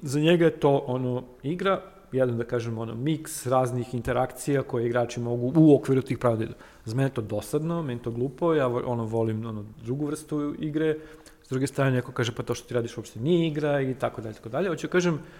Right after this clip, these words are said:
ono, to možda bude, roleplay možda bude svašta, od potpunog, ono, sumanutog urlanja na kockice, kao da si, ono, ovaj, ono, frat boy, do, do, ne znam, ono, uljudnog praćenja pravila,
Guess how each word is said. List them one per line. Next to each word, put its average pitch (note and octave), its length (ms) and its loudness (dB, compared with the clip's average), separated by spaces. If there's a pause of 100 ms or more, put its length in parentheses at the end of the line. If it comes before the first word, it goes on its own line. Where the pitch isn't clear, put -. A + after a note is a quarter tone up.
(280)
ono, C#3+ 200 2
to D3 140 2
možda D#3+ 260 0
bude, D#3+ 360 4 (140)
roleplay E3 260 6
možda E3 200 4
bude E3 200 6
svašta, C3+ 500 4
od C3 340 2 (420)
potpunog, D3 440 4
ono, D3 200 4
sumanutog D3+ 720 2 (400)
urlanja C#3 560 6
na B2 120 2
kockice, B2+ 720 2
kao B2 280 2
da B2 220 0
si, B2 280 -4
ono, A#2 400 -2 (800)
ovaj, A2+ 720 -2
ono, A2 240 -2
frat - 380 0
boy, E3+ 240 6
do, C#3 440 4 (880)
do, B2+ 160 4
ne B2+ 140 6
znam, G#2+ 180 -2
ono, A2 300 -4 (360)
uljudnog A#2+ 540 0 (140)
praćenja A#2+ 600 -4
pravila, F3+ 600 2